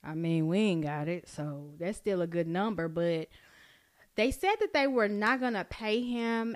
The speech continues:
anymore and that they were going to basically keep the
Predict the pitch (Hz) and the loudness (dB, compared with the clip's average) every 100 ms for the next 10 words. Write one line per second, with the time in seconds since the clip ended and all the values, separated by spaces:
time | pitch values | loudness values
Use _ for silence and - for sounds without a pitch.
0 | - 220 240 233 226 233 226 226 202 208 | -2 0 2 0 0 2 2 0 -2 0
1 | 196 190 208 196 190 185 175 - 175 - | 0 0 0 0 0 -2 -4 -4 -8 -8
2 | _ 180 175 185 262 269 233 208 196 - | _ -12 -2 0 0 -2 -2 -2 -4 -6
3 | 220 220 - 185 175 170 160 160 | -4 -6 -2 0 2 0 -2 -4